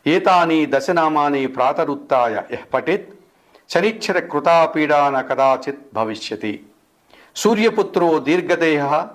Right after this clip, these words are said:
విశాలాక్షః శివప్రియః మందచారః ప్రసన్నాత్మా పీడాం హరతు మే శనిః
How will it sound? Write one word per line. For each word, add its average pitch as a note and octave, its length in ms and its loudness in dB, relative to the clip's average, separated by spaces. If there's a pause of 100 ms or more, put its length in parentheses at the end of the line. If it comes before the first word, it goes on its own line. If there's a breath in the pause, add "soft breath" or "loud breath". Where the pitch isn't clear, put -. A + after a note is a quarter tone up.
విశాలాక్షః C#3 840 0
శివప్రియః C#3 600 -2 (680 soft breath)
మందచారః F3 680 2
ప్రసన్నాత్మా D#3 880 -2
పీడాం C#3 520 -2
హరతు B2 320 -4
మే C3+ 220 -4
శనిః B2+ 400 -6